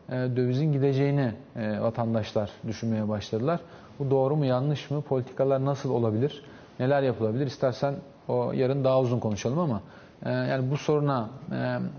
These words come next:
yanıt vermek gerekirse, şimdi tabii, e, piyasada bir hareketlilik var seçimlerden önce, e, ve bir belirsizlik var. Bu vatandaşları altın ve,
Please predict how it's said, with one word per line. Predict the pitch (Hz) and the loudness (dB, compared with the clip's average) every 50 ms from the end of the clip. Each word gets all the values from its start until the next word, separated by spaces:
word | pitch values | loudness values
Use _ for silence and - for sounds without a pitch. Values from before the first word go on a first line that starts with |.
| 147 - | -4 -2
yanıt | 127 135 147 156 - - | 0 2 2 0 0 0
vermek | 139 127 120 113 113 104 - | 0 0 2 0 -2 -2 -2
gerekirse, | - 117 107 101 - 104 - - 165 175 185 180 - - - - - - - | -2 -2 -2 -2 -4 -6 -6 -2 -2 -2 -2 -4 -8 -16 -18 -20 -20 -20 -20
şimdi | - - 151 151 151 151 | -10 -6 -4 -2 -2 0
tabii, | - 160 151 165 165 165 - - - - - | 0 2 2 2 2 2 0 -4 -8 -10 -8
e, | - 131 131 131 127 | -4 -4 -2 -2 -4
piyasada | 127 - 156 147 143 156 151 151 156 | -2 0 0 0 2 2 0 2 2
bir | 151 | 2
hareketlilik | 139 139 139 139 123 147 135 135 - 143 147 143 - | 2 2 0 0 0 0 0 0 0 0 0 0 0
var | 123 110 101 | 0 0 -2
seçimlerden | - - - 117 - - 120 113 107 104 101 101 104 101 | -2 -4 -4 -4 -2 -2 0 0 0 0 0 0 0 0
önce, | 101 101 101 110 135 160 180 - - - - - - - - - | -2 -2 -2 -2 -2 -2 -4 -8 -12 -20 -20 -20 -20 -12 -6 -4
e, | 127 127 127 131 | -2 0 2 2
ve | 135 135 | 2 2
bir | 139 127 | 2 4
belirsizlik | 139 139 135 135 127 - - 135 131 131 127 - - | 4 4 4 2 0 0 0 0 0 0 -2 -2 -2
var. | 120 147 - - - - - - - - - | -2 -2 -4 -8 -14 -20 -20 -20 -12 -6 -2
Bu | 147 143 | 0 2
vatandaşları | 143 143 143 151 139 139 139 135 135 131 123 - - 147 139 147 | 2 2 2 0 0 0 0 0 0 0 -2 -2 -2 0 0 2
altın | 131 127 127 127 123 - 170 165 156 139 | 2 2 2 2 2 2 0 2 2 4
ve, | 135 143 | 2 2